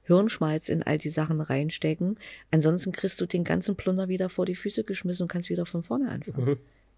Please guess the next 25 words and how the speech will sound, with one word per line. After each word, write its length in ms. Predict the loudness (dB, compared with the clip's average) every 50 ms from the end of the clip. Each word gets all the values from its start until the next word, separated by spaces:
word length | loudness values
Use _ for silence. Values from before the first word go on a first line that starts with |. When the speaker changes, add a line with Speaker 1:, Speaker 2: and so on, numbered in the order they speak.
| _ -4
Speaker 1:
Ja, 220 | -2 -2 0 -2 -4 -8 -16 -20 -20 -20 -10 -4 0
da 80 | 0
gibt 300 | 4 4 2 2 2 0
es 180 | -2 0 2 4
ausreichend, 880 | 4 4 4 2 0 0 0 0 0 0 -2 -2 -2 -4 -6 -4 0
äh, 320 | 2 4 4 4 2 2 2
Leute, 560 | 2 4 2 2 2 2 2 4 4 2 0
die 220 | 0 -2 -2 0
dann 220 | 0 2 0 0 0
da 180 | -2 -2 -2
sitzen 340 | -2 -2 -4 -6 -4 -6 -4
und 140 | -4 -2 -2
sagen, 260 | 0 2 2 2 0 -2 -6 -12 -14 -14 -14 -14 -16 -4 2
bei 140 | 4 4 4
dieser 260 | 4 4 4 4 4
baufachlichen 680 | 6 6 4 4 2 0 -2 -2 -2 -2 -2 -4 -4 -4
Prüfung 460 | -2 -2 -2 -2 0 -2 -2 -2 -2 0
oder 400 | 2 2 4 4 4 4 2 0 -4 -10 -18 -18 -18 -18 -20 -20 _ _ _ _ _ _ _ _ _
<coughs> 1200 | 10 10 12 12 10 8 8 8 8 8 8 10 10 8 8 8 6 -2 -16 -16 -16 -14 -14 -4 4
können 180 | 8 8 8 10
wir 120 | 8 6
da 100 | 4 4
jetzt 280 | 4 2 2 0 0 0
weitermachen? 640 | 0 2 2 2 2 2 2 2 2 0 0 -2 -4 -8 _ _ _ _ _ _ _ -20 -20 -20 -20 -20 -20 -20 -20 -20 -12 _
Äh, 220 | 0 2 2 2